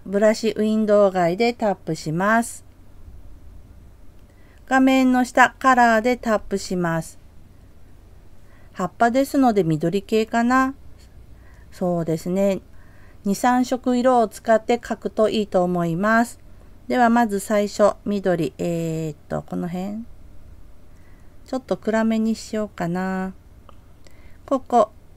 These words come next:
少し下へドラッグすると暗めの緑になります。お好きな緑色で大丈夫です。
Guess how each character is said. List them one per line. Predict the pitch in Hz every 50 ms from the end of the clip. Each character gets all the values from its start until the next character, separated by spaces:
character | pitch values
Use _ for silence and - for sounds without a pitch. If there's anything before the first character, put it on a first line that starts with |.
| -
少 | - - - - 254
し | 233 - 202 196
下 | - - - 233 214
へ | 202 190
ド | 180 190 185
ラ | 190 185 185
ッ | - -
グ | - 196
す | 190 - - 190
る | 185 185
と | 190 - 226 226
暗 | - - - 196 196 196 190
め | 190 190 190
の | 185 190 190 185
緑 | 190 185 180 180 170 160 156 170 190
に | 202 196
な | 175 151 143
り | 147 143 139
ま | 151 180 190 196
す。 | - - -
お | -
好 | 240 233 - 269 262
き | 262 277 262
な | 254 262 262
緑 | 254 254 254 240 254 254 254 247 254
色 | 247 254 254
で | 240 247 247
大 | 240 247 247 247 226
丈 | 254 254
夫 | 240 233 220
で | 208 202 202 202 202
す。 | - -